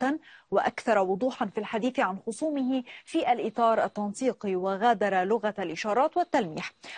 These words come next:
ويتابع الذي ينظر إلى العملية السياسية من الأعلى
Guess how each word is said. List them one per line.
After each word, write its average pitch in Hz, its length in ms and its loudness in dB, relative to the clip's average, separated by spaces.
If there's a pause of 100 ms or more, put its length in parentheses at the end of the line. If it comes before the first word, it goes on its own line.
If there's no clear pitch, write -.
ويتابع 214 680 4
الذي 202 280 -2
ينظر 202 300 -2
إلى 190 140 -2
العملية 196 460 0
السياسية 202 580 -2
من 247 220 0
الأعلى 202 540 2